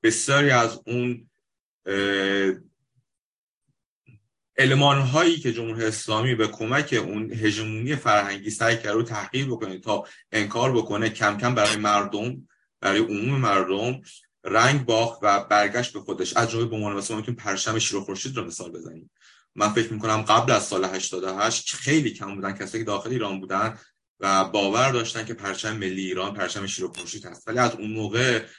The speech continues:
به این سو یواش یواش، اه، رنگ باخت این، اه، رو-، این روند تحقیر و انکار المان‌های هویتی ما و از جمله به عنوان مثال شاهزاده رضا پهلوی که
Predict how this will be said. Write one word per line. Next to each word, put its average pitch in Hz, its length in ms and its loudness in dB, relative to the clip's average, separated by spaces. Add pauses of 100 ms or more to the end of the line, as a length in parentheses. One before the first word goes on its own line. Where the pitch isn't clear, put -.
(340)
به 123 100 6
این 117 220 0
سو 135 360 -4
یواش 107 420 2
یواش، 110 680 -2
اه، 98 80 -10 (180)
رنگ 107 460 -2
باخت 82 480 -12 (380)
این، 101 460 -12
اه، 92 100 -16 (440)
رو-، 101 460 2
این 113 140 -8
روند 113 640 2
تحقیر 107 540 -6
و 98 160 -2
انکار 104 680 -4 (180)
المان‌های 95 500 -2
هویتی 92 640 -6
ما 73 160 -18 (760)
و 117 60 2
از 135 260 6
جمله 131 400 2
به 110 120 -4
عنوان 104 300 -4
مثال 98 240 -6
شاهزاده 98 480 -6
رضا 95 140 -10
پهلوی 87 500 -18 (680)
که 90 460 -4